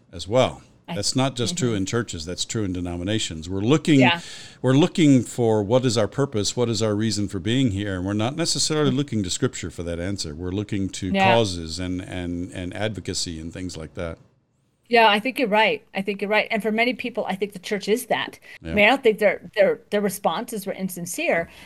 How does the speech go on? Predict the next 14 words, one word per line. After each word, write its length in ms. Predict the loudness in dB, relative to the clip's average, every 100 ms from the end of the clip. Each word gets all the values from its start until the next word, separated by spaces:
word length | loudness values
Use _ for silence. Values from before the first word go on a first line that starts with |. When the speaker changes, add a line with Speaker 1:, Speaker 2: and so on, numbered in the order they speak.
| -8
Speaker 2:
And 160 | -4 -2
at 160 | -4
the 80 | -6
same 260 | 0 0 2
time, 220 | 0 2
I 40 |
hear 120 | 0 0
biblical 360 | -4 -6 -10
preaching, 460 | -4 -4 -2 -4 -2
but 80 | 0
I'm 180 | -2 -2
asking 480 | -4 -4 -8 -10 -8
the 40 | -10
question, 640 | -6 -4 -4 -6 -6